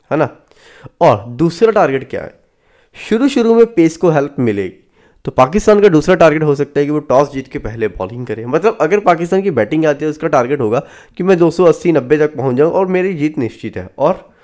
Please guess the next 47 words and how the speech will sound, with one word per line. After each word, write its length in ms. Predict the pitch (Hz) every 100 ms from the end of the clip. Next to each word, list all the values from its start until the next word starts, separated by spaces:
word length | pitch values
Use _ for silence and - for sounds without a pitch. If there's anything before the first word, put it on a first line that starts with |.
| _ _ _ -
अगर 160 | 175
पहले 280 | 208 180 196
बॉलिंग 400 | 151 98 104 135
आती 300 | 110 - 101
है 100 | 92
तो 240 | - 165 185
वो 120 | 202
सोचे 280 | 165 151 165
कि 200 | 180 185
शुरू 320 | - 175 226
में 140 | 214
पेस 280 | 208 156 151
को 100 | -
हेल्प 220 | 139 120 113
ज़रूर 220 | 110 104
मिलेगी, 360 | 104 101 101 117
तो 100 | -
शुरू 240 | 165 202
शुरू 200 | 208 180
में 140 | 180
मैं 180 | 175 170
जितने 280 | 143 - 175
इसके 280 | 170 175 170 170 - - -
बैट्समैन 360 | 123 123 151 160
चटका 380 | 143 117 120
सकता 300 | 135 135 -
हूँ, 140 | 139 131
उनके 220 | 123 131
बै-, 220 | 120 113
बैट्समैन 360 | 113 107 - 117
मैं 80 | 117
चटका 420 | 104 - 87 85
दूँ, 140 | - - _ _
ठीक 140 | 127 151
है? 120 | 120 - _ _ _ _ _
यही 320 | 156 147 170
इनका 180 | 170 160
टारगेट 460 | 151 104 95 104 - -
होता 320 | 87 - 82
है। 140 | 82 - _ _ _ - -
वहीं 260 | 151 240 -
अगर 280 | 160 175
अफगानिस्तान 600 | 170 127 151 226 226 151 117
की 140 | 104
बात 240 | 92 - -
करें 180 | 87 _ _ _ _
तो 80 | _